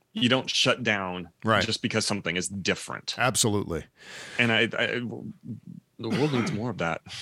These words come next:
Speaker 2: Yeah. Oh my God. Yeah. You said it. You said it. Uh, it's, uh, one thousand percent. In fact, you know what? One of the, uh, one of the, uh, universes that gets a lot of shit from fanboys is the Star Wars universe.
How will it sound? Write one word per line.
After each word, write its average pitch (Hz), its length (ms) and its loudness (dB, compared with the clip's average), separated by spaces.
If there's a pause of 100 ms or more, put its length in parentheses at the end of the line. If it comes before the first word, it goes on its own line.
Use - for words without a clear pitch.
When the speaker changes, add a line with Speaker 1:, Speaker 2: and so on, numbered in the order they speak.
(200)
Speaker 2:
Yeah. 170 320 8 (180)
Oh 170 160 6
my 139 160 6
God. 113 420 4 (160)
Yeah. 113 280 2
You 110 160 2
said 139 220 8
it. 110 180 2
You 113 360 0
said 123 240 8
it. 104 120 2 (120)
Uh, 110 240 0
it's, 110 220 2
uh, 110 200 2 (800)
one 120 480 6
thousand 120 440 6
percent. 98 460 2 (760)
In 175 140 8
fact, 220 240 8
you 190 100 8
know 202 100 8
what? 185 180 8
One 190 140 8
of 185 60 4
the, 160 260 8
uh, 127 240 6 (420)
one 160 340 4
of 160 80 8
the, 139 260 8
uh, 120 60 8
universes 131 680 6
that 120 100 6
gets 120 200 4
a 123 60 4
lot 117 200 8
of 110 80 4
shit 127 240 4
from 113 160 0
fanboys 113 560 4
is 104 100 2
the 92 60 0
Star 123 320 8
Wars 98 260 4
universe. 87 600 2